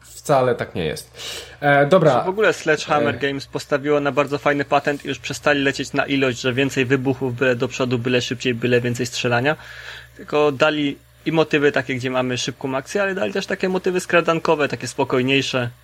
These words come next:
Speaker 1: Mhm.
Speaker 2: I to im bardzo fajnie wyszło w kontraście. Masz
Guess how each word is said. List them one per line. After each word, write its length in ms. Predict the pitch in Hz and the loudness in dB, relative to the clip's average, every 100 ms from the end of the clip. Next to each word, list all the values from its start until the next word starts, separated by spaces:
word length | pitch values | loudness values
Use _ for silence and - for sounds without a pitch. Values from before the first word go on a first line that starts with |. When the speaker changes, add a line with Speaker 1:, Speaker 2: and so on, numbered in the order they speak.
| - | -14
Speaker 1:
Mhm. 280 | 117 120 135 - | -10 -8 -8 -8
Speaker 2:
I 80 | 135 | 0
to 120 | 170 | 2
im 120 | 165 | 4
bardzo 260 | 151 143 147 | 4 2 2
fajnie 300 | 151 143 139 | 2 2 2
wyszło 240 | 139 - | 0 0
w 40 | 123 | -4
kontraście. 580 | 131 123 131 - 135 123 - - - _ _ - | -4 0 0 0 -4 -6 -12 -20 -20 _ _ -12
Masz 380 | 208 156 151 | -2 -2 -2